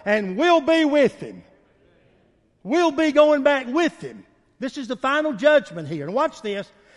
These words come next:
"And he will send his angels with a great sound of trumpet, and they will gather together his elect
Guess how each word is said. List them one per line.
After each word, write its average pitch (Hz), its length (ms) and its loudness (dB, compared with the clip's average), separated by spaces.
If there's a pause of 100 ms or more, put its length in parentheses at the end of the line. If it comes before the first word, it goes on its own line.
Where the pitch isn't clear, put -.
"And 214 180 -2
he 302 180 0
will 277 180 -2
send 269 260 -6
his 226 220 -6
angels 311 560 -2
with 220 140 -6
a 190 60 -6
great 277 340 -2
sound 302 360 -4
of 285 140 -12
trumpet, 226 400 -8 (680)
and 135 180 -12
they 214 180 -2
will 214 180 -2
gather 262 400 -4
together 269 460 -2
his 254 240 -4
elect 294 640 -4